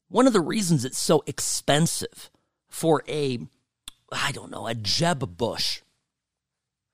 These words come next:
to run a, uh, for president,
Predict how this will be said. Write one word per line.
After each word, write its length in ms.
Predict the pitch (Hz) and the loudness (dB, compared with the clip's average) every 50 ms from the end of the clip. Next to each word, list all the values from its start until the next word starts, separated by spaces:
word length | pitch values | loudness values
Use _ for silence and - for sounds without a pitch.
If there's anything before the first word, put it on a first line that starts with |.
| _ _ _ _ _ _ _ _ - | _ _ _ _ _ _ _ _ -6
to 160 | - 160 139 | -4 -4 -4
run 400 | 110 104 107 131 151 175 185 165 - - | -4 0 2 4 4 4 4 0 -2 -6
a, 220 | 123 117 98 90 | -8 -6 -6 -8
uh, 120 | 101 107 - _ - | -10 -12 -14 _ -8
for 160 | - 156 131 | -6 -6 -4
president, 460 | - - 139 139 - - - - - | 0 0 0 0 0 -4 -8 -12 -16